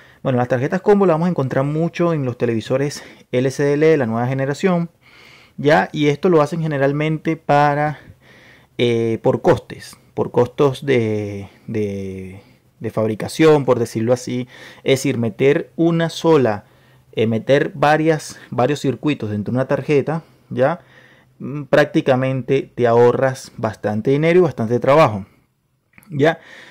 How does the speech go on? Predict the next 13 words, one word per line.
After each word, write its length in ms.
Estas 220
tarjetas, 800
eh, 580
están 240
involucradas 640
lo 120
que 120
viene 160
siendo 240
la 80
fuente 340
de 60
alimentación 760